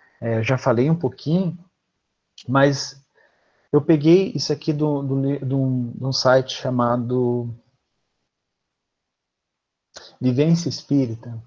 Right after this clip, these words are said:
eu acho que é isso, eu acabei não colocando, mas eu devia ter colocado. E ele fala assim, ó, "Desdobramento é a capacidade que todo ser humano possui de projetar a consciência para fora do corpo."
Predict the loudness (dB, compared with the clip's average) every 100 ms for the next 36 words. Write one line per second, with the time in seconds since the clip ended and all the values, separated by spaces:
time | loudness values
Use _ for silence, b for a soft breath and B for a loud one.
0 | -4 -2 -2 -2 -4 -4 -2 -2 -2 -2
1 | 0 -2 -2 -2 -2 -4 -2 -4 -4 -4
2 | -6 -6 -6 -6 -6 -10 -12 -18 b b
3 | b 0 2 6 6 4 2 -4 -2 0
4 | 4 4 4 0 0 -2 -2 -4 -2 0
5 | 2 0 -2 -14 -14 _ _ 4 6 4
6 | -2 -4 -4 -2 -2 -2 -4 -6 -6 -6
7 | -6 -4 -4 -8 _ _ _ _ -12 -8
8 | -8 0 2 2 0 0 4 4 2 0
9 | -4 -4 -4 -4 -2 -4 -2 0 0 0
10 | 2 4 4 -2 -6 -2 0 0 -4 -16
11 | -20